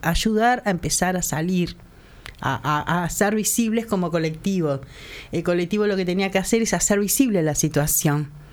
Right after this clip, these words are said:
porque las situaciones de los refugios precisamente no se ven.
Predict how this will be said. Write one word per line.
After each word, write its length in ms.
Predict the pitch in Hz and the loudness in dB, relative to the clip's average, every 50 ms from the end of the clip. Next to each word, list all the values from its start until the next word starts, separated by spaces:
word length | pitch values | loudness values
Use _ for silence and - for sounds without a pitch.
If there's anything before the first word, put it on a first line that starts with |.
| - - - - - - - - - - - - | -20 -20 -20 -20 -20 -20 -18 -18 -18 -18 -8 -2
porque 200 | - 180 175 185 | -2 0 2 2
las 120 | 180 175 | 2 0
situaciones 460 | - 190 - 185 175 - 202 208 208 214 | 0 2 2 2 4 4 4 4 4 4
de 40 | |
los 160 | 208 196 185 180 | 4 2 2 2
refugios 560 | 190 190 - - 220 190 - - 185 185 - | 0 0 2 2 2 2 2 2 0 0 0
precisamente 600 | - 156 165 - - - 196 196 208 208 196 190 | 0 -2 -2 0 2 2 2 2 2 2 2 2
no 100 | 196 202 | 2 2
se 200 | 190 - - 185 | 0 2 2 2
ven. 280 | 185 190 185 175 160 | 4 4 2 2 0